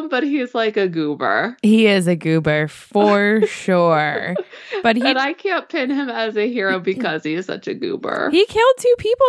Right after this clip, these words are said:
Speaker 2: though.
Speaker 1: I, I know. It's just there.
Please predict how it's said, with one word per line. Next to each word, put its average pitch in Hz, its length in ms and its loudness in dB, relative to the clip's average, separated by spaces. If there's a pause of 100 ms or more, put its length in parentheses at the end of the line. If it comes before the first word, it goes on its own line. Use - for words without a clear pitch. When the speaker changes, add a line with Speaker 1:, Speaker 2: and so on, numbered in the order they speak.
Speaker 2:
though. 180 260 2 (880)
Speaker 1:
I, 175 80 0 (340)
I 359 460 0
know. 349 540 2
It's 269 200 -2
just - 380 -8 (120)
there. 302 360 2